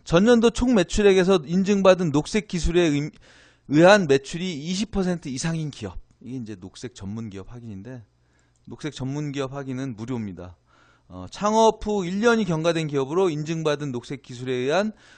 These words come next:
직전 연도 매출액 비중이 총 매출액의 이십 퍼센트 이상인 기업, 아까 말씀드렸죠?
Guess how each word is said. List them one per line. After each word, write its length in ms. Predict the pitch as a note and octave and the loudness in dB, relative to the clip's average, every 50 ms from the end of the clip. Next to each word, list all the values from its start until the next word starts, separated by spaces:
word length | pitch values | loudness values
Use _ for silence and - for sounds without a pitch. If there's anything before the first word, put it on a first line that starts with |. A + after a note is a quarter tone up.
| _ _ _ _ | _ _ _ _
직전 540 | - D3 - _ _ - G3 F#3+ F3+ F3 | -18 -18 -18 _ _ 0 0 2 2 0
연도 320 | E3 D3+ D3 D3 D3 E3+ E3 | 0 -2 -2 -2 -2 -2 0
매출액 760 | D3 C3 B2+ - _ _ - - D3+ C#3 D3+ F#3 F3+ F#3 _ | 0 -2 -2 -4 _ _ -14 -8 -6 -2 0 -2 -2 -2 _
비중이 400 | - C3 A#2+ C3 C3 D3 E3 D#3+ | -14 -10 -6 -6 -6 -6 -6 -8
총 220 | - - G3 F#3 | -8 -8 -6 -4
매출액의 440 | D3 B2+ - - B2+ B2+ B2+ C3 A2+ | -4 -6 -4 -6 -8 -6 -4 -6 -6
이십 200 | B2 B2+ - - | -6 -8 -10 -8
퍼센트 340 | C#3+ C3+ C3 C3 B2 - A#2+ | -8 -6 -6 -6 -6 -8 -10
이상인 800 | G2+ A2 A2 G#2 G#2 G#2 - _ _ _ _ - C3+ D#3 D#3 C3+ | -10 -8 -8 -8 -8 -10 -14 _ _ _ _ -8 -6 -6 -6 -6
기업, 320 | - - G2+ F#2+ A#2 C3 - | -6 -8 -6 -6 -6 -8 -12
아까 180 | - - - G#2 | -18 -14 -12 -10
말씀드렸죠? 680 | F#2 F2+ - - G#2+ G2 G#2 F#2+ - - D3 E3 F3+ | -10 -10 -10 -12 -14 -12 -12 -12 -10 -8 -8 -8 -8